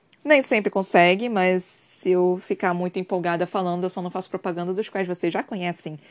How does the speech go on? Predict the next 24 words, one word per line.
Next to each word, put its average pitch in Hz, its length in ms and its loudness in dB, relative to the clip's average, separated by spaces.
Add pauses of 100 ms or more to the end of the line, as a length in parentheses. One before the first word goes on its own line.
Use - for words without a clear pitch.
(200)
Eu 156 100 -6
espero 208 280 -2
que 180 60 -8
vocês 165 220 -6
conheçam, 165 440 -6
porque - 200 -12
eu 160 40 -8
já 160 100 -8
tô 185 80 -10
falando 175 320 -4
aqui - 160 -6
faz 170 220 -4
muito 185 140 -8
tempo - 280 -6
já. 160 100 -2 (440)
Mas 226 160 4
enfim, 277 340 -2 (1080)
começamos 285 440 -2
com - 80 -10
o 302 40 -10
capítulo 233 520 0
oitenta 190 340 2
e 170 60 2
um, 165 160 -4